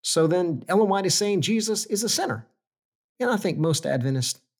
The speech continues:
listen to that and shake their heads and say, "No, no, <laughs> that's,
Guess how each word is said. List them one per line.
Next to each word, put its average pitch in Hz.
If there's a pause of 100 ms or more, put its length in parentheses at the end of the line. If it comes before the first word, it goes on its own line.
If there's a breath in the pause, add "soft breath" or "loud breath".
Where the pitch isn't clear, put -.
(120)
listen 147
to 127
that 131
and 127
shake 151
their 127
heads 131
and 131
say, 135
"No, 127
no, 120
<laughs> 113
that's, -